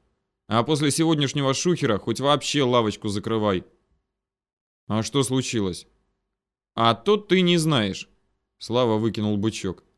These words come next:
"Три трупа случилось. Ещё двое тяжёлых в больнице". "Понятно", протянул я, скрывая удивление.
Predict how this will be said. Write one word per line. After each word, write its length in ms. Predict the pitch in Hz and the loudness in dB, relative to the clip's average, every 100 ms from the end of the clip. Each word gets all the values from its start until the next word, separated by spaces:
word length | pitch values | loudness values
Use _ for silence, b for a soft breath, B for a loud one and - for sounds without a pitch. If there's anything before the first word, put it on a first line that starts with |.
| _ _ _ | _ _ _
"Три 220 | - 156 170 | -4 0 2
трупа 340 | 208 175 147 | 2 2 2
случилось. 720 | 139 175 175 - 101 92 - _ _ _ _ | 0 0 0 -2 -2 -4 -8 _ _ _ _
Ещё 460 | 101 117 139 - 185 | -2 2 2 2 2
двое 320 | 170 165 139 | 4 4 4
тяжёлых 460 | 139 156 131 113 117 | 4 0 2 2 0
в 80 | 123 | 2
больнице". 640 | 143 147 117 98 120 104 - _ _ _ _ _ _ _ _ _ _ _ _ _ | 2 2 0 -2 -4 -8 -12 _ _ _ _ _ _ _ _ _ _ _ _ _
"Понятно", 1500 | - 98 110 135 156 147 131 123 123 113 131 127 123 123 113 - _ _ _ - | -8 -2 0 0 0 0 0 2 0 -2 -4 -4 -2 -2 -4 -10 _ _ _ -12
протянул 480 | 101 - 107 107 | -10 -6 -2 0
я, 160 | 107 131 | 0 0
скрывая 380 | 135 113 113 110 | -2 -2 0 0
удивление. 640 | 110 117 120 107 92 90 | 0 -2 -2 -2 -2 -8